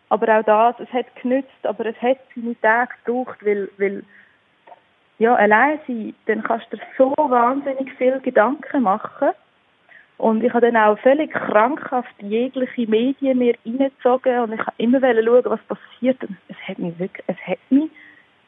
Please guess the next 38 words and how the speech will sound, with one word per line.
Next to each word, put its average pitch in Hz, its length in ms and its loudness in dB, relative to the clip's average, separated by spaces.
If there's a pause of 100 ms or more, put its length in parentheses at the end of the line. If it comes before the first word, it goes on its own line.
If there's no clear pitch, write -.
(160)
einfach - 320 -8
wieder 240 200 4
mehr 214 280 2
psychisch 220 420 -6
krank 214 480 0
gemacht. - 340 0
Ich 208 100 -8
habe 202 120 0
dann 202 140 -4
auch 208 320 2 (380)
die - 60 6
Entscheidung 240 540 2
getroffen, 214 340 2
dass 202 140 -6
ich 208 100 -4
eigentlich 208 220 0
gar 196 180 2
nicht 233 140 -2
mehr 226 80 -10
so 240 80 -4
viele 220 180 0
Medien 214 420 -2 (200)
konsumieren 214 720 0
will. 330 40 0 (760)
Ähm, 208 420 2
das 226 140 0
ist 240 80 0
übrigens 226 440 0
auch 214 200 2
ein 233 60 -2
guter 233 340 2
Tipp - 260 -10
von 208 140 -6
mir. 208 280 -4 (480)
Tönt 226 480 2
nicht 214 340 0 (120)
die 196 80 -12
ganze 202 380 2